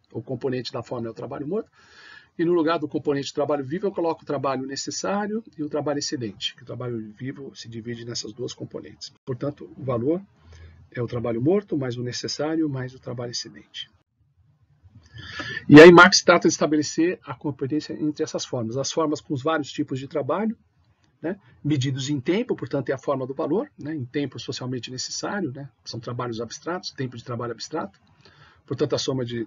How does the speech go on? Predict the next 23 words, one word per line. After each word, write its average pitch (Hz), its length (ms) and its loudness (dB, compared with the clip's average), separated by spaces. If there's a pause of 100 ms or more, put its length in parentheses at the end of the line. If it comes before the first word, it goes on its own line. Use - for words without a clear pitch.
dos - 140 -20
seis 123 140 -2
componentes 113 460 -8
é - 20 -2
um 131 60 -4
valor, 180 320 2
e 196 80 -6
tem 214 200 -2
a 220 60 -4
fórmula 185 340 -2
que 190 100 -6
nós 170 180 -2
vimos 170 280 -4
com - 140 -8
os - 80 -12
componentes 151 520 -6
de - 120 -16
custo - 340 -12
do 147 100 -14
preço 143 300 -10
que - 60 -20
determina 147 360 -14
preço. - 440 -18